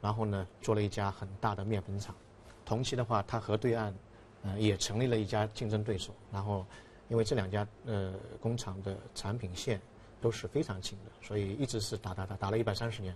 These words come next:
到了二零零一年的时候，两，两家公司就合并了。它的市值现在非常大，大概有四百亿美金的一个，一个庞大的市值啊，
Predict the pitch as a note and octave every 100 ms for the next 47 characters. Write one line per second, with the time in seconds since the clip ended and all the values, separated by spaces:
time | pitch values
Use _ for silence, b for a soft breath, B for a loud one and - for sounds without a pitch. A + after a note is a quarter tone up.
0 | B B B B A#2+ A#2+ A#2+ A2 A2 B2+
1 | A2 G2 G2 G#2 G2 F#2 F2+ - G2 F#2
2 | G2+ F#2+ G2 G2 - G2 F#2+ B B B
3 | - G2 G#2 - G#2+ F#2 - A#2 C3 D#3
4 | A#2 B2+ B2 C#3+ C#3+ G2 F#2 G2+ A2+ A#2
5 | A2+ F#2+ - C#3+ G#2 F#2+ - D#3 B2 F#2+
6 | - G2+ G2 F#2 G2 G2+ G2 B B -
7 | G2+ G2+ - G2+ A2 G2 - G#2 - -
8 | B B B G2